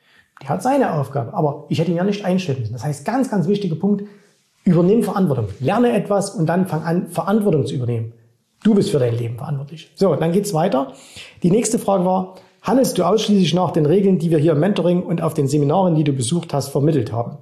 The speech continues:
Also, wir haben ja noch, für alle, die jetzt neu dabei sind, wir haben zweitausendneunzehn noch Seminare gemacht. Ne? Das machen wir mittlerweile nicht mehr. Und wir haben ihn also gefragt, "Hast du dich an die, unsere Regeln gehalten, die wir vorgegeben haben,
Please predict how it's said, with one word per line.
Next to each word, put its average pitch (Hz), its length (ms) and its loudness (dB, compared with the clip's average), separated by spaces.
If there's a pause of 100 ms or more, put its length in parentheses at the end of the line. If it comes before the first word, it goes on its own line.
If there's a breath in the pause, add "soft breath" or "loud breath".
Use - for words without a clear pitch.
Also, 151 280 0
wir 143 80 -2
haben 147 80 0
ja 156 80 0
noch, 143 220 -2 (320 loud breath)
für 160 140 -4
alle, 156 160 2
die 131 80 0
jetzt 135 140 0
neu 202 80 2
dabei 165 340 2
sind, 151 140 0
wir 131 60 -2
haben 131 120 -4
zweitausendneunzehn 160 680 0
noch 139 120 -2
Seminare 160 400 0
gemacht. 160 340 -2
Ne? 160 260 -4
Das - 140 -12
machen 160 160 0
wir 156 120 4
mittlerweile 151 360 2
nicht 151 220 -2
mehr. 143 240 -2 (480 loud breath)
Und 175 360 2 (180)
wir 165 100 0
haben 170 80 2
ihn 185 60 2
also 147 200 2
gefragt, - 280 -2
"Hast 170 140 -4
du 175 40 0
dich 156 120 -2
an 143 120 0
die, 156 80 -2
unsere 143 240 -2
Regeln 247 240 2
gehalten, 240 340 2
die 226 80 0
wir 220 80 -2
vorgegeben 233 480 0
haben, 220 300 0